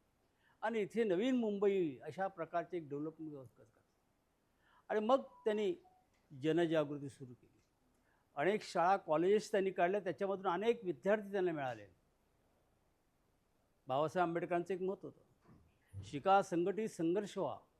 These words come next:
संघर्ष करा." नेमकं त्यांनी त्याच ह्याच्यामध्ये रयत शिक्षण संस्थेच्या माध्यमातून मोठ्या प्रमाणात शाळा, कॉलेज काढल्या,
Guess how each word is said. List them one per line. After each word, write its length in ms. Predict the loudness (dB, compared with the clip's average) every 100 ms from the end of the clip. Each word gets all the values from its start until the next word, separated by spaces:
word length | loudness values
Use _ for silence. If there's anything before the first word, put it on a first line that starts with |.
| _
संघर्ष 360 | -6 -4 -4 -8
करा." 220 | -16 -18 -18 _ _ _ _ _ _ _ _ 0
नेमकं 300 | 2 4 2
त्यांनी 300 | 4 2 2
त्याच 340 | 4 4 6
ह्याच्यामध्ये 440 | 2 4 2 4 2
रयत 180 | 2
शिक्षण 340 | 2 -4 -8 -6
संस्थेच्या 480 | -2 0 0 -2 0
माध्यमातून 320 | 0 0 -4
मोठ्या 240 | -2 -2
प्रमाणात 320 | -2 -2 -2 -4
शाळा, 240 | -2 -2
कॉलेज 380 | -2 -6 -4 -6
काढल्या, 400 | -6 -4 -4